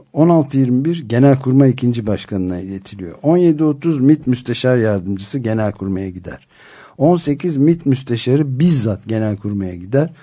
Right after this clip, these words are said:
On sekiz otuz Genelkurmay Başkanı "Uçaklara kalkmayın, tanklara çıkmayın." emri verir. Yirmi iki Başbakan mit müsteşarı ile konuşur. Yirmi üç sıfır iki N-, N T V'ye çıkar Başbakan.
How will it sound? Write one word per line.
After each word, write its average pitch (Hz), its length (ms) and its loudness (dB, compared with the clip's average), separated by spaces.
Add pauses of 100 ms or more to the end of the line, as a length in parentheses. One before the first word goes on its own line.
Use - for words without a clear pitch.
(260)
On 160 180 4
sekiz 117 320 -4
otuz 127 300 -6
Genelkurmay 135 680 4
Başkanı 131 420 2
"Uçaklara 120 540 -4
kalkmayın, 151 540 0
tanklara 120 520 -2
çıkmayın." 110 520 -4
emri 98 340 -6
verir. 139 320 -4 (440)
Yirmi 147 480 6
iki 180 300 -2 (100)
Başbakan 123 640 0
mit 135 320 2
müsteşarı 165 460 -2
ile 160 200 0
konuşur. 151 440 -2
Yirmi 123 480 2
üç 185 180 2
sıfır 131 320 -2
iki 160 260 -4 (760)
N-, 123 320 4 (100)
N 123 280 4
T 123 220 2
V'ye 147 300 4 (200)
çıkar 135 500 0
Başbakan. 127 840 -2